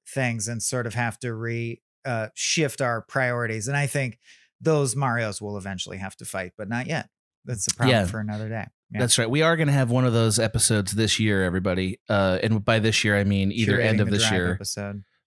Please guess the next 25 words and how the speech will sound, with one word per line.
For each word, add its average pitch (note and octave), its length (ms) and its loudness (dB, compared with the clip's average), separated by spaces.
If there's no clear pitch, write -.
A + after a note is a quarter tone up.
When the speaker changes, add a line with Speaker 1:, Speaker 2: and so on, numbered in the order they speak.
Speaker 2:
or G2+ 560 2
early G2+ 300 4
next F#2+ 320 0
year, F2 380 0
uh, F#2 500 2
to F#2+ 540 0
at D#3 80 0
least G#3 240 4
talk C#3+ 240 4
about G2+ 240 2
the G2+ 60 -4
state F#2+ 240 2
of F#2 60 0
the F#2 40 -2
drive F#2 320 0
and F#2 300 0
add G2+ 240 4
or F2 140 4
delete F#2 340 0
some F2+ 140 -4
things. E2 360 -6
Speaker 1:
Mm-hmm. A#2+ 240 -2
Speaker 2:
So F#2+ 180 -2
that's G2+ 200 0
coming. F#2+ 240 -2